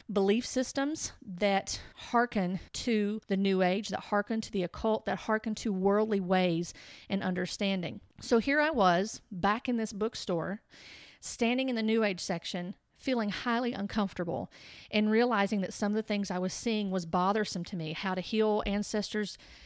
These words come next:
heal your ancestors to heal your life, how to be spiritual without being religious, conversations with God, biblical, or,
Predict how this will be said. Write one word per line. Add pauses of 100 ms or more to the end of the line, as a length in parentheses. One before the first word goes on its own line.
heal
your
ancestors
to
heal
your
life,
how
to
be
spiritual
without
being
religious,
conversations
with
God,
biblical,
or,